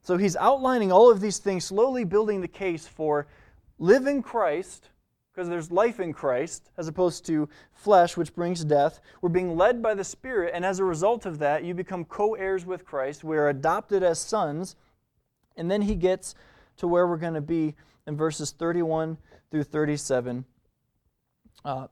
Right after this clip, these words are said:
verse thirty, I love verse thirty just to kick us off. It says, "Moreover,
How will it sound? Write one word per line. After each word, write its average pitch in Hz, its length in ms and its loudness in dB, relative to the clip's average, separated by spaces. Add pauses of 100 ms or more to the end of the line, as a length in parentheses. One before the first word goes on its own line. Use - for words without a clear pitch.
verse 170 340 -2
thirty, 151 480 0 (1300)
I 151 80 4
love 180 200 4
verse 185 240 0
thirty 170 300 0
just 151 220 -4
to 160 80 -6
kick 175 240 -6
us - 100 -6
off. 147 220 4
It - 20 -18
says, 147 180 -2
"Moreover, 156 800 2